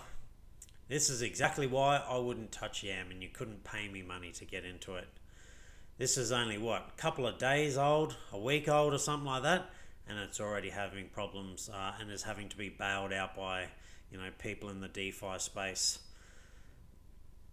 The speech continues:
For anyone who's watching my channel, I am highly, highly skeptical of yield farming.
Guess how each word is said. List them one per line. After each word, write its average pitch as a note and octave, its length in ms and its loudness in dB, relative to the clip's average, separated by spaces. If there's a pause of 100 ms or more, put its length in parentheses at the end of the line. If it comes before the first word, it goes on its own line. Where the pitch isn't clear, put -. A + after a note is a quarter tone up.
For B2 220 -6
anyone D#3+ 380 4
who's C3 180 4
watching C3+ 360 2
my B2 120 2
channel, D#3+ 500 2 (400)
I A2+ 160 -2
am G#2 220 0
highly, C#3 760 6
highly B2+ 480 4
skeptical A#2+ 880 -2 (640)
of G#2 200 0
yield G2+ 300 -2
farming. F#2 380 -4